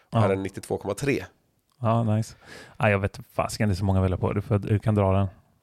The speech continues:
Speaker 2: Vi har, det är världsmästaren Isaac Robinson.
Speaker 1: All right.
Speaker 2: Mm.
Speaker 1: Mm, mm, mm.
Speaker 2: Och, eh,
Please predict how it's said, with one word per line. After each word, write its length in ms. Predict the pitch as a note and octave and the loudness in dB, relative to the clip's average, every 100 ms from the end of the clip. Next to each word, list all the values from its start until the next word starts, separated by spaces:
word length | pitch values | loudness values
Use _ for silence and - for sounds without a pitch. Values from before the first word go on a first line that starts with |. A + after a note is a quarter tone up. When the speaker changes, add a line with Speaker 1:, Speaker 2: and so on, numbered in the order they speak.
| - - | -20 -4
Speaker 2:
Vi 180 | B2 | 0
har, 220 | D#3+ F#3 - | 2 2 0
det 160 | D#3+ D#3+ | 2 4
är 360 | C#3+ B2 B2+ B2+ | 4 4 2 2
världsmästaren 640 | E3 - G#2 - C#3 D3+ - A2 | 0 -2 -6 -4 -2 -2 -2 -2
Isaac 260 | G#2 A2 C3 | -2 -4 -4
Robinson. 440 | A2 G2 G2 B2+ | -4 -6 -6 -4
Speaker 1:
All 180 | A2+ - | -2 0
right. 340 | C3 F#3+ - - | 0 -2 -6 -8
Speaker 2:
Mm. 240 | A2 C#3+ - | -6 -8 -6
Speaker 1:
Mm, 120 | A2 A2+ | -4 -2
mm, 140 | C#3+ | -2
mm. 380 | A#2 A2+ G#2+ C3+ - | -2 -2 -4 -4 -2
Speaker 2:
Och, 460 | A2+ A2+ _ - | -2 -2 _ -6
eh, 440 | A2+ A2 G#2+ G#2+ | -4 -2 0 -2